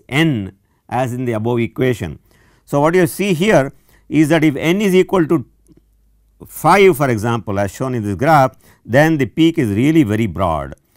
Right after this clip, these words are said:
When co-, n comes to ninety-nine, for example, you get a much sharper peak. So, when n fi-, n is infinite, then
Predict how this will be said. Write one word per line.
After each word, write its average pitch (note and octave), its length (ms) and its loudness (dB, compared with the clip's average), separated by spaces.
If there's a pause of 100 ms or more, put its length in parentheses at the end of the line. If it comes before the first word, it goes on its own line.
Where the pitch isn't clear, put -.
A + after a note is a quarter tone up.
(160)
When A#2+ 180 -6
co-, C#3 160 -2
n C#3+ 240 -2
comes D3+ 240 -4
to C#3+ 100 -8
ninety-nine, B2+ 840 0
for A#2+ 100 -4
example, A2+ 500 -6
you A2 80 -4
get G#2 140 -8
a G#2 60 -6
much G2 220 -8
sharper F#2+ 440 -8
peak. G2+ 540 -12 (500)
So, B2 220 -10
when A#2 160 -4
n C3+ 280 -6
fi-, D#3 160 -8
n C#3 200 -6
is B2+ 100 -2
infinite, C3 540 -2 (240)
then B2+ 340 -6